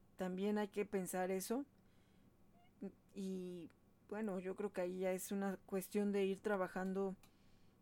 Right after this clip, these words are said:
en inculcarles el respeto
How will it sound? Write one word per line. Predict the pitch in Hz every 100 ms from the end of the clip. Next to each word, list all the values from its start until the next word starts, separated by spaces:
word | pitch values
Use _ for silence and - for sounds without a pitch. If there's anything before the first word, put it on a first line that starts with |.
| -
en | - 190 190 190 180 180 175 - - -
inculcarles | 208 208 214 202 233 226 226 214 - - - -
el | 190 202
respeto | 185 190 - 214 214 208 247